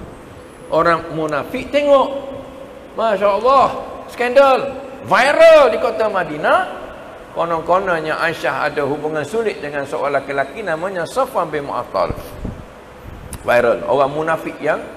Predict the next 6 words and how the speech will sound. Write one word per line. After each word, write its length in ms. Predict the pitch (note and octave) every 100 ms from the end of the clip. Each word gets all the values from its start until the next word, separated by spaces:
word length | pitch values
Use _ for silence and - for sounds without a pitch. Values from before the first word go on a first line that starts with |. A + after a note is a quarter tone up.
| -
viralkan 480 | B2+ B2+ B2 A2+ G#2+
benda 240 | G#2 F#2+
ni. 40 | E2 - - - - - - - - - - - - - - -
Wahyu 320 | F#3+ C#4 D#4+
tak 160 | D4+ -
turun. 320 | A3+ - -